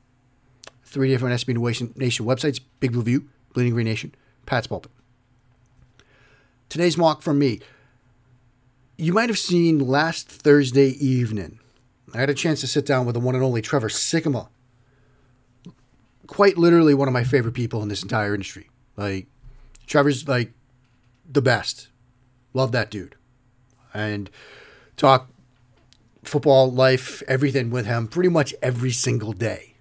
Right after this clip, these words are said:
Um, but we got a chance to sit down, do a live show, did a live mock.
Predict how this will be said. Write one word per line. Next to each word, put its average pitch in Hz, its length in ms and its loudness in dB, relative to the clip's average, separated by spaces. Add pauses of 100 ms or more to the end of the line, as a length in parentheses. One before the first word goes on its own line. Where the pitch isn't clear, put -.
(680)
Um, 98 300 -4
but 127 80 -4
we 147 120 2
got 196 100 8
a 185 40 2
chance 170 240 0
to 156 60 -2
sit 170 180 -2
down, 139 340 2 (280)
do 139 180 0
a 151 40 4
live 135 300 4
show, 113 420 -2 (1300)
did 131 100 -4
a 123 60 0
live 131 320 4
mock. 101 400 -6